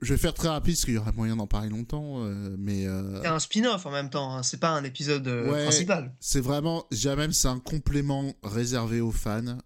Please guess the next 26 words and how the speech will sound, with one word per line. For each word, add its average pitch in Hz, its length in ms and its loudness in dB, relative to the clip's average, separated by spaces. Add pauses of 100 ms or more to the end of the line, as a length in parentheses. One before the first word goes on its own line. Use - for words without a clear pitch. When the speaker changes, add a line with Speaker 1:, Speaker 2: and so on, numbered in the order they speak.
(140)
Speaker 1:
Euh, 95 640 -4 (640)
Speaker 2:
Mm. 92 60 -10
Speaker 1:
voilà, 113 640 -2 (260)
il 110 80 -12
y - 20 -4
a, 101 480 -6 (100)
il - 120 -2
y 120 40 2
a 107 80 2
pas 143 160 0
de 147 40 0
nécessité 139 540 2
à 127 80 2
faire 120 240 0
un 120 100 2
détour, 123 560 0
euh, 104 60 0
si - 120 -4
vous 104 80 -2
avez 101 80 -2
pas 107 120 -2
fait 113 160 -2
tous - 160 -10
les 98 80 -2
Yakuza. 101 540 -4 (800)
Euh... 98 360 0